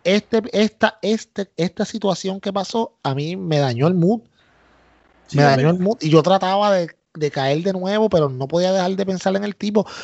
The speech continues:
Speaker 1: lo cual obviamente demuestra que, como, al contrario a como tú te pasas diciendo aquí en este podcast, yo tengo alguna pizca de sentimiento en algún lugar de mi corazón.
Speaker 2: <laughs>
Speaker 1: De mi recóndito, algún
Speaker 2: Hay que
Speaker 1: recóndito
Speaker 2: buscar
Speaker 1: lugar de
Speaker 2: con
Speaker 1: mi
Speaker 2: un
Speaker 1: corazón.
Speaker 2: digger, pero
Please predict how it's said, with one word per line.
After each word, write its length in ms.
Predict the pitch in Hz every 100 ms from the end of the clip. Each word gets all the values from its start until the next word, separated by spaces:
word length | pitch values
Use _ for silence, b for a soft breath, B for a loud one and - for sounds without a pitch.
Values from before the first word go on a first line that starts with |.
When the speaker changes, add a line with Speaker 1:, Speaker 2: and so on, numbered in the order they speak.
| B
Speaker 1:
lo 120 | 131 135
cual 200 | 143 131
obviamente 560 | 127 151 165 202 190
demuestra 480 | 160 139 143 - 180
que, 240 | 165 143 123 B B -
como, 320 | 135 123 123 -
al 180 | 143
contrario 500 | - 139 127 151 190
a 140 | 160 -
como 240 | 139 123
tú 220 | 120 160
te 120 | 170 175
pasas 300 | 143 160 160
diciendo 360 | 160 147 143
aquí 160 | 143 151
en 40 |
este 220 | 156 -
podcast, 520 | - 160 160 - 180 _ b b b b _ - 123
yo 200 | 147 180
tengo 400 | 180 185 202 -
alguna 640 | 147 143 139 214 277 220 -
pizca 400 | 240 240 - 156
de 40 |
sentimiento 640 | - 151 156 151 180 190
en 60 | 165
algún 340 | 143 156 170 175
lugar 280 | 165 190
de 140 | 202 175
mi 100 | 160
corazón. 420 | - 156 190 147
Speaker 2:
<laughs> 920 | 226 - 165 - - - - - -
Speaker 1:
De 140 | 175 180
mi 120 | 180
recóndito, 920 | 165 175 165 196 233 240 247 240 240
algún 400 | 170 165 190 233
Speaker 2:
Hay 140 | 220
que 20 | 185
Speaker 1:
recóndito 480 | - 214 240 226
Speaker 2:
buscar 140 | 214 220
Speaker 1:
lugar 100 | 202
de 40 |
Speaker 2:
con 120 | 196 190
Speaker 1:
mi 40 | 208
Speaker 2:
un 40 |
Speaker 1:
corazón. 80 | 190
Speaker 2:
digger, 460 | 208 208 165 151
pero 460 | - 139 131 123 -